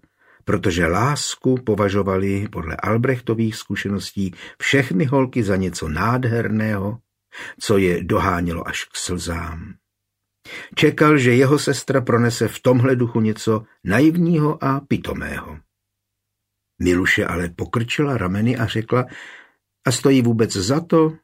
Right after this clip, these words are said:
„Jak myslíš, jestli stojí? Líbí se mi a mám ji rád?“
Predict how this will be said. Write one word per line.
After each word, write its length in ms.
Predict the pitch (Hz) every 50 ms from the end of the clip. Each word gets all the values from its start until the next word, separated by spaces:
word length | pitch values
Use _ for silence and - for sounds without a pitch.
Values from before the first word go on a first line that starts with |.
| _ _ _ _ _ _ _ _ _ - - -
„Jak 260 | - - - - -
myslíš, 460 | 123 117 - - - 170 156 123 -
jestli 280 | 127 117 - - 107 104
stojí? 560 | - - - - 107 98 98 98 101 98 98 - - - - - - - - _ _ _ _ - 104
Líbí 540 | 110 123 135 139 139 120 120 139 139 135
se 240 | 123 - - 147 139
mi 200 | 135 139 143 143
a 60 | 139
mám 260 | 131 135 135 131 131 135
ji 140 | 131 131
rád?“ 360 | 127 127 135 139 156 185 208